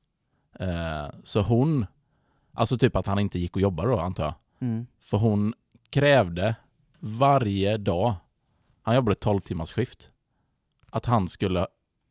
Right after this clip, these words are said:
Speaker 1: ha videosamtal med henne under hela sitt skift.
Speaker 2: Oh, men skojar du?
Speaker 1: Nej. I typ, eh, jag vet inte hur länge det var, men ganska länge. Och det sjuka är ju att han går ju med på det.
Speaker 2: Åh,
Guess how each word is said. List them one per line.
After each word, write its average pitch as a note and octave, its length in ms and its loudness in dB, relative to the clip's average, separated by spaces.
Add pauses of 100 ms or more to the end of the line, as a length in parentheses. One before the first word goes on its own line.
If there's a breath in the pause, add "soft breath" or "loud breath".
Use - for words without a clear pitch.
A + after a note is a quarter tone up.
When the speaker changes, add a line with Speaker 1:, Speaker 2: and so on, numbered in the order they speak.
(160)
Speaker 1:
ha A#2 160 -2
videosamtal F#2+ 720 -2
med G2 100 2
henne C#3 200 -2 (500)
under A2 160 2
hela G2+ 220 2
sitt F2+ 160 -4
skift. - 320 -8 (440)
Speaker 2:
Oh, A#2+ 60 -6
men G2+ 120 -8
skojar - 540 -12
du? A#2 100 -6 (260)
Speaker 1:
Nej. D3 240 0 (1700)
I D#3 120 4
typ, A2+ 400 4
eh, F2+ 320 2 (300)
jag G2 140 -2
vet A2 100 2
inte G#2+ 120 -2
hur F#2+ 60 2
länge F#2 160 0
det F#2 60 -2
var, G2+ 100 -2
men G2+ 260 -4 (120)
ganska A#2+ 280 -4
länge. F2 260 -4 (1400)
Och F#3 60 4
det F3 80 8
sjuka E3+ 360 8
är F3 40 6
ju G#3 60 4
att - 80 -2
han A#2+ 340 4
går B2 220 6
ju B2+ 60 10
med G#2 340 4
på A3+ 120 4
det. D#2+ 160 -4 (320)
Speaker 2:
Åh, G2 280 -12